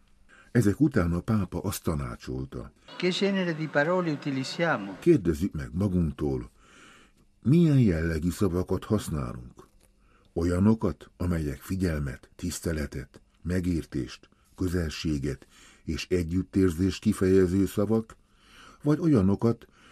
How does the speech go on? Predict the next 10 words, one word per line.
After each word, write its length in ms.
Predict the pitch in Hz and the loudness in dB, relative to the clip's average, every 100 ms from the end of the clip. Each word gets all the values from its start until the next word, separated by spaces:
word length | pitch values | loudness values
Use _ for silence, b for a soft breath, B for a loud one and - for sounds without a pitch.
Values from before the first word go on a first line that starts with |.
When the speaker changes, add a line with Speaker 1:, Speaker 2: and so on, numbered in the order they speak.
| b b | b b
Speaker 1:
amelyek 420 | 113 110 101 95 | 6 8 6 4
főként 520 | - 110 - 69 69 | 6 6 6 -4 -4
arra 360 | - 113 101 95 | 0 2 4 4
irányulnak, 840 | 98 95 87 87 87 87 90 - b b b b _ | 4 4 2 2 2 2 0 -4 b b b b _
hogy 160 | 110 | 0
szépnek 440 | - 160 139 87 95 | 4 2 2 -2 0
mutassanak 760 | 113 - 78 - 92 87 87 | 0 2 -2 0 -2 0 0
minket 560 | 95 82 85 - 98 - | 0 0 0 -2 -4 -2
mások 500 | 95 71 - 73 65 | -2 -2 -4 -8 -8
előtt. 560 | 62 55 - _ - | -6 -6 -10 _ -20